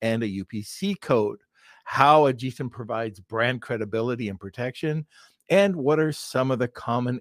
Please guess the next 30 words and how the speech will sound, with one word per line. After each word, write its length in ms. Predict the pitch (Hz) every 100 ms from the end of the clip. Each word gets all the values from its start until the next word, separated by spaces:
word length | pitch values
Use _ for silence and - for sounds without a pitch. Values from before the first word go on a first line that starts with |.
| -
error, 500 | 117 120 117 117 117 -
uh, 200 | 117 101 - _
errors 400 | 127 123 117 117
or 160 | - 113
messages 800 | 113 160 - 123 104 104 101 - _ _ -
that, 400 | 123 120 117 - -
uh, 300 | 107 98 98 - _
Amazon 460 | 120 120 110 117 113
sellers 480 | - 110 98 104 -
have 320 | 104 117 107
about 340 | 98 101 98
these, 420 | - 87 92 90 - _ _ -
uh, 320 | 104 95 92 - -
G 220 | 117 104
S 180 | 95 -
one 300 | 107 101 104
codes 340 | - 113 107 - -
or 360 | 208 202 180 _ _ -
barcodes 540 | 110 104 117 110 107
in 160 | 104 98
general. 440 | 113 120 110 - _ _ - - 175
All 80 |
right, 180 | 208 180
welcome 300 | 170 214 202
to 100 | 190
another 320 | 160 170 165
Lunch 220 | 156 151 139
with 100 | 123
Norm, 480 | 127 131 127 135 -
the 120 | 123